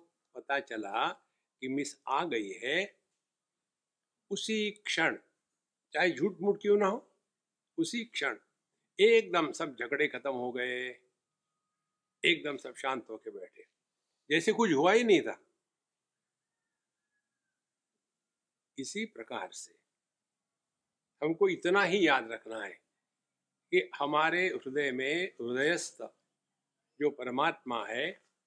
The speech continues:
वो हम जो भी करते हैं उसके पहले वो जानता है, हम जो भी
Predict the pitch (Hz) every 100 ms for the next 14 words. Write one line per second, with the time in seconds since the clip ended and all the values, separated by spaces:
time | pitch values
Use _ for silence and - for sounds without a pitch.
0 | _ _ _ _ _ _ _ _ _ _
1 | 120 135 151 120 156 - _ _ _ _
2 | _ 185 202 135 175 226 208 220 170 156
3 | 151 180 170 156 165 175 175 _ _ -
4 | 156 - 185 175 135 143 156 165 151 120
5 | 110 110 - - - _ _ _ _ _
6 | _ _ _ _ _ _ _ _ _ _
7 | _ _ _ _ _ _ _ _ _ _
8 | _ - 175 160 160 190 190